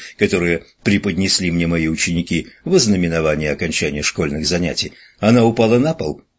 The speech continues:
и разбилась. Несколько учеников, тоже дремавших перед концом урока, вскочили. Выражение моего лица, по-видимому, напугало некоторых из них, и маленький Тимоти Урих расплакался,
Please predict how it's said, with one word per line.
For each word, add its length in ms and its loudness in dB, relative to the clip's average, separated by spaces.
и 60 6
разбилась. 680 0
Несколько 460 4
учеников, 560 0
тоже 440 0
дремавших 560 0
перед 240 -6
концом 380 0
урока, 320 -4
вскочили. 720 0
Выражение 540 4
моего 300 4
лица, 300 2
по-видимому, 600 -4
напугало 580 4
некоторых 500 -6
из 200 0
них, 220 -10
и 100 0
маленький 440 0
Тимоти 440 -2
Урих 340 0
расплакался, 800 -2